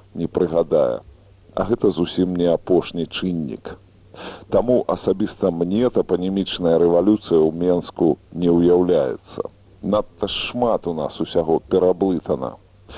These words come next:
Цэлыя гарадскія раёны поўняцца ўсялякімі недарэчнасцямі.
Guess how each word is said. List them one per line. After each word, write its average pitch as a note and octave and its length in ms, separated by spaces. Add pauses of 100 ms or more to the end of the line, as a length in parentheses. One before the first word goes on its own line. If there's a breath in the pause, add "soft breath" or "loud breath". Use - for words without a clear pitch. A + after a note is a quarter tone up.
(280 loud breath)
Цэлыя A#2+ 400
гарадскія G2+ 720
раёны F#2+ 480
поўняцца G2 720
ўсялякімі E2+ 720
недарэчнасцямі. D2 1120